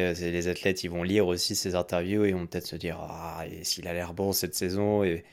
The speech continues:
euh, avant la première course la semaine prochaine, ils vont pas, ils connaîtront pas son niveau, ils ont peut-être tous peur, euh, de voir un très grand Sa-, Samuelson et peut-être qu'à leur tour, eux, ils passeront à côté de leur course, ouais.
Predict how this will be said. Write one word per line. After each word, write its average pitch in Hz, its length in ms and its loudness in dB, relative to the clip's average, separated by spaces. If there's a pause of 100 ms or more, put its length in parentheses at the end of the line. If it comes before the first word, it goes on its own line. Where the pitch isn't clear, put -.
(500)
euh, 82 360 0
avant 90 200 2
la 92 100 6
première 95 420 0
course - 280 -2
la 92 60 2
semaine 92 200 -2
prochaine, 107 440 4
ils 87 440 -2
vont 87 160 -4
pas, 82 100 -4
ils 87 120 -4
connaîtront 90 400 -2
pas 92 160 4
son 90 180 -2
niveau, 98 400 6
ils 92 160 4
ont 87 100 -2
peut-être 90 280 -2
tous - 200 -4
peur, 107 380 10
euh, 90 240 8
de 95 80 4
voir 95 260 4
un 85 60 2
très 101 260 2
grand 98 160 6
Sa-, 92 440 2
Samuelson 92 760 0
et 90 60 -2
peut-être - 300 -10
qu'à 87 180 0
leur 85 200 -2
tour, 92 280 -2
eux, 95 60 2
ils 87 80 -2
passeront 85 280 -4
à 90 60 -4
côté - 260 -6
de - 60 -8
leur 95 180 -6
course, - 300 -10
ouais. - 140 -10